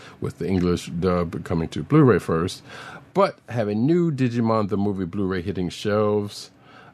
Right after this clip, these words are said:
Uh, the special Blu-ray will not only include Digimon Adventure, Digimon Adventure R War Game, and Digimon, uh, Hurricane Touchdown, but, excuse me,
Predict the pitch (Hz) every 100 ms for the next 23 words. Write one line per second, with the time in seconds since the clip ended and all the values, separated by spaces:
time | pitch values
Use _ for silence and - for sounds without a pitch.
0 | - 98 90 - 113 110 90 104 104 104
1 | 98 90 90 92 95 95 104 104 98 90
2 | 101 92 92 98 95 92 87 82 151 143
3 | 143 131 113 90 87 90 87 78 92 98
4 | 85 92 87 90 117 113 117 117 117 113
5 | - - - - 165 160 147 117 117 101
6 | 107 104 104 101 95 95 - 95 90 -
7 | 98 92 92 90 196 - 127 110 104 101
8 | - - - 101 95 _ - - _ _
9 | _ _ _ _ _ - - 135 117